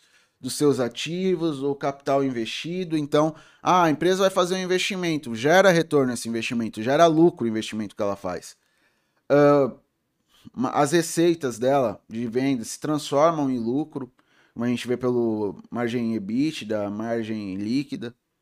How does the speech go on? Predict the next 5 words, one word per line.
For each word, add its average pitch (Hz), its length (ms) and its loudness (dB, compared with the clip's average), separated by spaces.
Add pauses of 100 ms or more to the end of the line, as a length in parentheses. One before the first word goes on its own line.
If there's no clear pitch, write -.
(600)
Então, 151 320 2
empresa 160 380 2
com 175 240 -4
bons 147 300 4
fundamentos, 175 760 -2